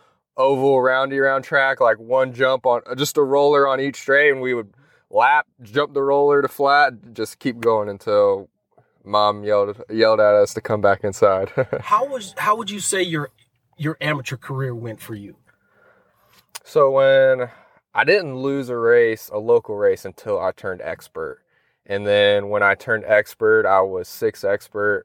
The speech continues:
Speaker 1: and my first national was Rockford, Illinois, and I think I actually won both days then. So as a young kid, I was pretty dominant until I got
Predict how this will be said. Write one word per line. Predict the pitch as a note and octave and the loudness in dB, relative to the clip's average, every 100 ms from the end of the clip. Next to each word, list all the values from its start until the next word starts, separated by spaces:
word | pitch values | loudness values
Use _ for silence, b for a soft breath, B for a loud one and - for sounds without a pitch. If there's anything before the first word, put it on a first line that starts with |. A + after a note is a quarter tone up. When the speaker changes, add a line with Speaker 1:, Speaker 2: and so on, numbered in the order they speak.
| _ | _
Speaker 1:
and | G2 F#2+ F2+ | -8 -8 -6
my | F2+ | -10
first | - G#2+ G#2 - | -6 -2 -4 -4
national | G2+ G2 G2 - - G2 F#2 F#2 | 0 2 2 -2 -10 -6 -6 -6
was | F2+ F2+ F2+ E2+ _ _ _ _ _ _ | -4 -4 -6 -8 _ _ _ _ _ _
Rockford, | G#2 G#2+ G#2+ A2+ G2+ | 2 2 2 0 4
Illinois, | G2+ G2 G2 G2+ F#2 | 4 2 0 -2 -2
and | |
I | F#2 | -4
think | F2+ B2 C3+ | -6 -6 -2
I | G2+ | 0
actually | G2+ - G2 | 0 -4 -14
won | F#2 F#2+ F#2+ F2 | -12 -10 -10 -6
both | F2+ F2+ - | -6 -6 -8
days | F2 E2+ F2 | -14 -12 -16
then. | E2+ E2+ E2 F#2 _ _ _ _ _ | -16 -14 -16 -20 _ _ _ _ _
So | - A#2+ | -2 2
as | A#2+ A2+ | 2 0
a | A2+ | -6
young | A2 B2+ D3 D3 C#3 B2 A2 | -2 2 4 2 0 -4 -12
kid, | _ C#3 C3 B2+ B2 | _ -2 2 4 4
I | G2 B2 | 4 2
was | D#3+ D3+ - _ | 2 -2 -6 _
pretty | - D3 C#3+ C3 | -6 -4 -2 -4
dominant | G#2 A#2 B2 A#2+ A#2 A#2 G#2 | -4 -2 0 -2 -6 -8 -8
until | G#2 - D3 D3 C#3+ C#3 C3+ - _ _ _ _ _ | -12 -10 -6 -4 -2 -2 -2 -6 _ _ _ _ _
I | A2+ B2 | 0 0
got | A#2+ B2 B2 B2 A2+ | 2 2 2 2 0